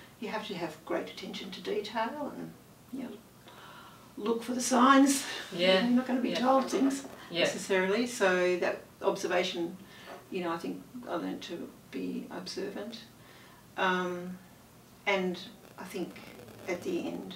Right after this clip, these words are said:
Speaker 1: I feel like I had a fairly good understanding of older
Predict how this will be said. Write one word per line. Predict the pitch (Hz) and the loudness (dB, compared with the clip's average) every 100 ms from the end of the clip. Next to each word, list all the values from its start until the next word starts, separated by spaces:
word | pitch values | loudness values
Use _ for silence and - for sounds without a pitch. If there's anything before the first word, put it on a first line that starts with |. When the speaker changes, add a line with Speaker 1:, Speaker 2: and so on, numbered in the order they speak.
| - - - | -14 -16 -16
Speaker 1:
I | |
feel | - 185 | -8 -4
like | 170 - | -4 -4
I | |
had | - 170 | -10 -10
a | |
fairly | 175 180 202 | -12 -10 -10
good | 190 196 190 - - - - - - - - - - - - - | -10 -10 -10 -14 -18 -20 -20 -20 -20 -20 -20 -20 -20 -20 -20 -12
understanding | - 185 180 - - - 190 190 190 - | -6 -4 -6 -8 -8 -8 -10 -10 -12 -12
of | - | -6
older | 196 - | -6 -6